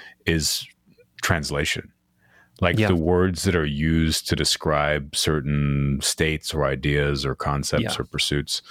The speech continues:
Speaker 1: um, they have the baggage of Western language and society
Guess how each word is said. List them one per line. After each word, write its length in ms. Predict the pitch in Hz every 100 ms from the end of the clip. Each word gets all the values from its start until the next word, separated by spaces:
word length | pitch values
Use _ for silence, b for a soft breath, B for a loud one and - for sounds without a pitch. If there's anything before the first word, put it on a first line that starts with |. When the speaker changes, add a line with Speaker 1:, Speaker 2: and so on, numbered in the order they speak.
| B B B B _
Speaker 1:
um, 420 | 87 78 73 71 - -
they 180 | 101 92
have 340 | 92 92 78
the 100 | 85
baggage 560 | 71 78 82 78 73 80
of 340 | 73 - -
Western 360 | 80 76 - 71
language 440 | 71 76 76 71
and 160 | 76 73
society 760 | 80 - 71 76 78 82 87